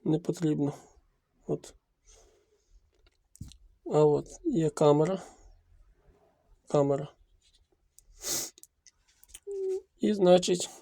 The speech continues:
ой. Оп.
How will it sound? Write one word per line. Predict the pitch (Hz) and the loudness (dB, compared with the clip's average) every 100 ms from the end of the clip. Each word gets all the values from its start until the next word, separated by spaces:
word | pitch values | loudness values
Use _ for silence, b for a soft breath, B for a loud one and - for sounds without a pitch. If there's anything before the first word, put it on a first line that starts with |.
| - | -6
ой. | 147 143 - _ - _ _ - _ _ _ _ _ _ _ _ _ _ _ _ _ _ _ _ | 0 0 -2 _ -20 _ _ -20 _ _ _ _ _ _ _ _ _ _ _ _ _ _ _ _
Оп. | 254 233 | -12 -12